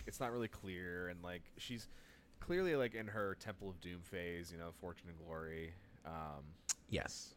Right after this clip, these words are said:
Speaker 1: she's got a short round. Like, she's quite literally in. That's what, and that's why I was like, "Does that make Indy Willy?" Like, I, I <laughs>
Speaker 2: Yeah.
Speaker 1: Like, just lean into that more. Like, do that.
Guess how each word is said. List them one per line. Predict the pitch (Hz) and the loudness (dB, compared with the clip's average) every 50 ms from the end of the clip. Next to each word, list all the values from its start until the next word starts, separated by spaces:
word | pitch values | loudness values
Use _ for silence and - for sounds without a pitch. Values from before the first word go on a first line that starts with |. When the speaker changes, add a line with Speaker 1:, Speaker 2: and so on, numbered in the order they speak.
| - - | -12 -10
Speaker 1:
she's | - - 90 | -10 -8 0
got | - 95 92 | 0 0 0
a | 90 87 | 0 -2
short | - - 92 87 82 | -2 -2 0 0 0
round. | 65 76 80 80 76 82 | 0 -2 -2 -2 -2 -2
Like, | 101 - | -2 -2
she's | - - - 127 117 104 - - - | -2 0 0 0 0 0 -6 -10 -12
quite | - - 151 143 123 113 | 0 6 8 8 8 8
literally | 107 101 98 92 92 90 87 85 87 82 82 | 6 4 4 4 2 2 0 0 -2 -2 -2
in. | 82 78 76 78 73 73 | -2 -2 -2 -4 -2 0
That's | 104 123 123 | 0 0 2
what, | 127 147 147 - | 2 0 2 4
and | 139 143 | 6 6
that's | 143 143 - | 6 6 6
why | 170 156 147 | 6 8 8
I | |
was | 139 131 131 | 8 8 6
like, | 127 120 - | 2 2 2
"Does | 107 107 - - - - - - - 85 92 | -4 -2 0 0 0 0 -2 -2 -4 -2 0
that | 104 113 117 110 120 | 2 2 2 4 4
make | 120 123 117 - 101 | 2 2 2 0 -4
Indy | 98 113 113 120 120 | -4 -2 0 2 2
Willy?" | 110 113 120 147 185 233 - - - - - | 4 4 4 4 4 4 2 0 0 0 4
Like, | - 117 110 107 107 - - 73 | 8 8 10 8 8 4 0 -2
I, | 101 95 - - 92 | -2 0 0 0 0
I | 131 143 135 147 156 - - - - - - | 0 0 -2 -4 -6 -8 -6 -6 -6 -6 -6
<laughs> | - - - - - - - - - - - - - - - - - - - - - - - - - - - - - - - - - | -10 -18 -20 -20 -20 -20 -20 -20 -20 -20 -20 -20 -20 -20 -20 -20 -20 -20 -20 -20 -20 -20 -20 -20 -18 -16 -16 -16 -16 -18 -20 -2 8
Speaker 2:
Yeah. | 131 123 120 117 117 113 104 95 - - - - - - - - - - - - - | 12 12 12 12 12 12 10 8 4 -6 -12 -12 -14 -14 -14 -14 -16 -18 -14 2 2
Speaker 1:
Like, | 123 123 120 | 2 4 4
just | - 151 139 - | 2 0 0 4
lean | 170 196 208 | 4 6 6
into | 214 214 196 | 6 6 8
that | 120 127 151 208 - - | 8 10 10 8 6 4
more. | 120 101 180 82 76 69 67 - - - | 2 2 2 2 2 0 -2 -4 -6 2
Like, | - 104 104 101 104 - | 4 4 4 4 2 -2
do | 117 131 143 | -2 2 8
that. | 131 143 185 165 110 65 62 53 50 | 10 10 10 10 8 6 2 -2 -6